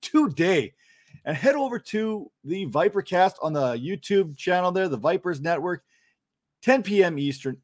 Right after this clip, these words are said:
every Tuesday. We come at you with our weekly preview show, which you don't wanna miss. We got information like this scattered throughout the whole thing. I-, it's a great show altogether. Major kudos to both Major and Tara each and every week bringing the heat.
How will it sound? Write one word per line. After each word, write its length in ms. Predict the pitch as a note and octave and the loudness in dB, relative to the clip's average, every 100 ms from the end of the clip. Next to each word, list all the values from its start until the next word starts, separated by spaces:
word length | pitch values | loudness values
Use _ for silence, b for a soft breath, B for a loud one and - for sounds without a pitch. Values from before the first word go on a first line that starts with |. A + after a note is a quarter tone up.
| - | 4
every 320 | C4 G3 C#3 | 6 6 0
Tuesday. 560 | - C#3+ C3+ C3+ C3 C3+ b b b b _ | -2 -2 0 0 0 -4 b b b b _
We 180 | D#3 G3+ | -6 2
come 180 | G#3 G3+ | 4 6
at 200 | F#3 F#3+ | 4 0
you 80 | |
with 120 | F3+ D3 | -2 2
our 140 | B2+ | 2
weekly 320 | D3 G3 F3 | 0 -4 -8
preview 340 | D3 F3 E3+ E3 | -6 -6 -4 -6
show, 240 | - E3 | -2 0
which 200 | C#3 C3+ | 0 -4
you 80 | G2 - | -10 6
don't 240 | G#3 G#3+ | 8 8
wanna 240 | F3 E3+ C#3+ | 4 0 0
miss. 240 | C#3+ C3+ | -4 -4
We 60 | C3 | -4
got 220 | C3+ - _ | -4 -6 _
information 500 | F#3 F3 F3 F#3+ - | -10 -8 -2 -2 0
like 160 | E3 C#3 | -4 -2
this 260 | F3+ F3 - _ | -2 -2 -10 _
scattered 500 | - - F#3 F#3 E3+ | -20 0 4 6 4
throughout 280 | C#3+ E3+ E3 | 0 0 0
the 60 | C#3+ | -2
whole 180 | D#3 | -6
thing. 300 | C#3+ D#3+ D#3+ C#3 b b b b _ _ _ _ _ _ | -4 -6 -6 -10 b b b b _ _ _ _ _ _
I-, 60 | G4+ | 2
it's 240 | F3 F3 | 2 0
a 40 | D#3 | -2
great 260 | D3 F3 | 0 0
show 260 | C#3+ E3 D#3 | 0 0 4
altogether. 540 | D3 C3+ B2+ C#3 C#3 | 2 2 2 4 2
Major 400 | B2 D3 E3+ C#3 | 0 -4 -4 -6
kudos 480 | C3+ - D3+ D3 C#3 | -10 -4 0 2 2
to 80 | C#3 | 0
both 220 | B2+ B2+ - | -4 -4 -6
Major 480 | C3+ D3 D#3+ D3 D#3+ | -8 -4 -4 -2 -2
and 140 | A#2+ A3 | -4 -4
Tara 420 | D#3 D3+ D3 C#3 b b | -2 2 2 0 b b
each 240 | D3+ E3+ - | -4 -4 -4
and 80 | D3 | -4
every 180 | C#3 | -2
week 280 | C3 C3 A2+ | 0 0 -2
bringing 380 | A#2 C3+ C3+ C3 | 0 0 0 -4
the 80 | A#2+ | -6
heat. 420 | - A#2 F#2 - | -8 -10 -10 -14